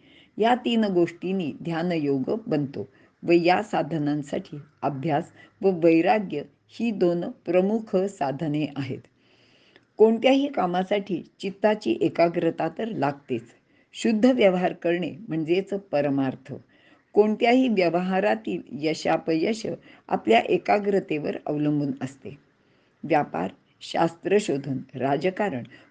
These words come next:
मुत्सद्देगिरी, प्रत्येक ठिकाणीच मिळणारे यश एकाग्रतेवरच अवलंबून असते. बांगलादेशाचे युद्ध करायचे का नाही याचा विचार करण्यासाठी आणि त्याचा निर्णय घेण्यासाठी त्यावेळच्या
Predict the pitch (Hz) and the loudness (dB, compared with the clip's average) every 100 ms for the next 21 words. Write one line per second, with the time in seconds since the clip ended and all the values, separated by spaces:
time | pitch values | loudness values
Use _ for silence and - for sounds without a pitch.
0 | - 214 - - 240 220 202 165 - - | -6 -6 0 2 4 4 2 0 -2 -10
1 | _ _ _ 208 208 - 262 262 226 185 | _ _ _ -2 -2 -2 2 2 0 -2
2 | - 185 190 160 - 165 165 165 170 202 | 2 2 2 -4 -4 -2 0 2 0 0
3 | 151 131 170 160 - _ _ - 180 208 | -2 0 2 2 -2 _ _ 0 2 4
4 | 214 196 196 175 156 151 147 214 - - | 0 0 -2 0 -2 0 -2 -4 -6 -6
5 | 151 151 147 147 143 139 - _ 131 _ | -2 0 0 -2 -4 -8 -12 _ -18 _
6 | _ _ _ _ _ _ 170 185 196 202 | _ _ _ _ _ _ 2 4 6 4
7 | 254 233 208 214 202 202 202 180 165 165 | 4 2 0 2 -2 2 0 2 0 0
8 | 180 160 151 151 151 160 160 147 143 139 | -2 0 0 0 -4 -2 -2 0 -2 -2
9 | 160 - - 147 143 160 147 135 135 135 | -6 -6 -6 -4 0 0 0 0 -2 -2
10 | 135 139 156 185 233 196 139 - - - | -2 -2 -2 -4 -6 -6 -8 -12 -20 -20
11 | - 180 226 233 - 185 185 185 180 175 | -4 2 2 0 -2 0 2 2 2 2
12 | 175 202 220 170 160 160 - 160 139 123 | 2 2 0 0 -2 -2 -4 -8 -8 -10
13 | 120 _ _ 160 156 160 - | -12 _ _ -2 0 -2 -2